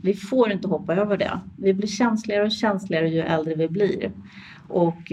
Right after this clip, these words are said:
nervsystemet börjar bli slitet. Eh, hormonerna svänger hela tiden och upp och ner.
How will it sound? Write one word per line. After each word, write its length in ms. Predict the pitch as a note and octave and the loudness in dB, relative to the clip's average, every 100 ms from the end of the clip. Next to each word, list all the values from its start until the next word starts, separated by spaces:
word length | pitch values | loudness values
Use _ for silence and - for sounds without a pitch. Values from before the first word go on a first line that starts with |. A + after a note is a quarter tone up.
| D#3+ | 2
nervsystemet 680 | G3+ A#3 A3 G#3 G#3+ G3+ | 4 4 2 -2 -2 0
börjar 140 | G#3 G3 | 2 2
bli 140 | G3 | 2
slitet. 720 | F#3+ G#3+ G3+ F#3+ F#3+ F#3+ F#3 - - - | -2 4 4 4 0 0 -2 -10 -18 -6
Eh, 720 | F#3+ F3 E3 D#3 D3 C#3+ C#3+ | -2 2 2 2 0 -2 0
hormonerna 640 | E3 F#3+ G#3 A3 G#3 G3 F#3+ | 4 4 6 4 4 2 0
svänger 500 | - F#3+ F3+ F3 F3+ | 2 2 4 2 0
hela 240 | E3+ D#3 | 0 0
tiden 520 | D#3+ E3 D#3+ D3+ D#3 | 0 -2 2 2 2
och 220 | D3+ D3+ | 0 0
upp 160 | F#3 - | -4 0
och 80 | F#3 | 0
ner. 440 | F3 E3+ F3+ F#3+ | 2 2 2 0